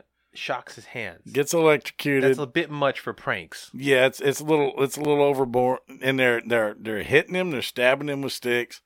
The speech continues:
Speaker 2: slapping him with towels. He's butt naked. When the coach eventually, after he <laughs> gets the shit shocked out of him, coach busts in on it, breaks up the party, starts cussing everybody out, and, um,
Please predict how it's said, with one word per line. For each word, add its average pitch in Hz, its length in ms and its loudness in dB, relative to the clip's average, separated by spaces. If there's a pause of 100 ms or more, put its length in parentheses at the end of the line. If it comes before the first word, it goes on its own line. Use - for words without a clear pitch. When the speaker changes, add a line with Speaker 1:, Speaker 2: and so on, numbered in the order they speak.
(420)
Speaker 2:
slapping 147 520 2
him 147 120 -4
with 143 140 -4
towels. 117 640 2 (500)
He's 110 180 -14
butt 151 280 2
naked. 135 400 0
When 120 160 -4
the 117 80 -8
coach 208 340 2
eventually, 127 840 -2
after 135 300 4
he 185 160 -2
<laughs> - 200 -2
gets - 240 -2 (480)
the 123 100 -6
shit - 380 0
shocked 117 480 0
out 107 200 -2
of 107 120 -6
him, 120 220 -8 (840)
coach 170 340 2
busts 131 320 0
in 127 160 -2
on 117 180 -2
it, 117 160 -12
breaks 151 360 2
up 143 220 2
the 127 100 -8
party, 101 560 -8 (340)
starts 143 320 0
cussing 156 380 0
everybody 156 580 0
out, 113 280 2 (960)
and, 117 460 -4
um, 95 460 -4